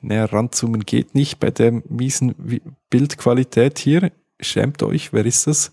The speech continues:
Schaffhausen vierundzwanzig. Ja, gut. Ähm, ja. <laughs>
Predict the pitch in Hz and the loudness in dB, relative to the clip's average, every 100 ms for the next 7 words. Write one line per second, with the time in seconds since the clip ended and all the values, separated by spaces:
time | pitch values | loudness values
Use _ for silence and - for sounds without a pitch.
0 | - - - - 113 117 101 107 104 101 | -10 -10 -8 -4 -4 -4 -2 -2 -2 -6
1 | - 120 - - - _ - 98 - _ | -8 -6 -6 -8 -10 _ -6 -6 -6 _
2 | _ _ - 101 - - - - - - | _ _ 0 0 0 -12 -12 -12 -14 -18
3 | - - 123 123 - 98 - | -14 -2 -2 -2 -2 -2 -4